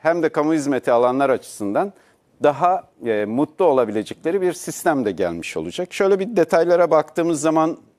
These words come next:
aslında, e, çalışanlar açısından baktığın zaman yani kamu çalışanları açısından işte üç yıl boyunca emekli olan personelin, e, sayısı kadar kamuya alım yapılacak. Burada bir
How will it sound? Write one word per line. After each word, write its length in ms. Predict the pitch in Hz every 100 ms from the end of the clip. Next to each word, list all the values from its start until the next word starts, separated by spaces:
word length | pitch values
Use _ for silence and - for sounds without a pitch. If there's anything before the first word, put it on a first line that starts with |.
| _ _ _ _ _ -
aslında, 600 | 131 123 156 143 147 143 - - - _ 117
e, 380 | 113 113 107 101 -
çalışanlar 560 | - 135 131 147 156 156
açısından 600 | 139 - - 147 147 139
baktığın 340 | 135 - 143
zaman 260 | 131 135 131
yani 280 | 127 127
kamu 240 | 123 131 143
çalışanları 600 | - 131 - 127 127 123
açısından 640 | 120 - - 131 131 139 - _ - _ _
işte 240 | 135 - 143
üç 280 | 151 -
yıl 180 | 156 147 - _ _ _ _ _ _ _
boyunca 640 | 117 135 139 120 113 113 151 _ _ -
emekli 540 | 117 131 131 - 185
olan 480 | - 131 131 123 107 -
personelin, 800 | 127 123 - 131 123 131 160 165 _ _ _ -
e, 200 | 107 104
sayısı 500 | 95 - 131 135 -
kadar 460 | 175 143 135 170 -
kamuya 460 | 135 117 123 - -
alım 300 | 120 117 107
yapılacak. 600 | 98 101 90 156 165 151
Burada 300 | 127 113 127
bir 200 | 127